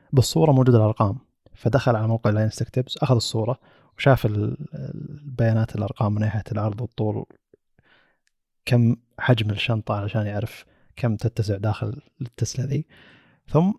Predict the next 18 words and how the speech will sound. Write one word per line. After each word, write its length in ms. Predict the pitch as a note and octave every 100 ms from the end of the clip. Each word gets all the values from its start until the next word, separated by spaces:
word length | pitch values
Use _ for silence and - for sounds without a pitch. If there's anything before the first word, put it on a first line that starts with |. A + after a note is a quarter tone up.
| _ _ _ -
آه، 540 | C3 A2 A2 A#2 - - - _ -
من 140 | B2+
فيديو 540 | A#2 C3+ A#2+ G#2+ C3+ G3
موجود 260 | A#2+ A2+ A2+
في 100 | G#2+
اليوتيوب 540 | G#2 A2 A#2 D3+ - _ _ -
أخذ 340 | C#3 D3 C3 A#2 -
ترانسكريبت 600 | B2 B2+ - - A2+ -
حق 100 | -
الفيديو 540 | A#2 A2+ A2+ - A2 E3 _ _ _ _ _ _ - _ -
وكلام 1500 | C3+ - - _ _ _ _ _ _ _ - - A2 B2 A2+
واحد 320 | A#2 A2 A2+ G2+
من 60 |
الناس 280 | G2+ A#2 A2+
عن 380 | B2 A#2 G#2 A#2 _ _ _ _ -
كم 160 | - A2
المساحة 360 | G#2 A2+ G2
الداخلية، 580 | G2 G#2 G#2 A2 G#2+ C#3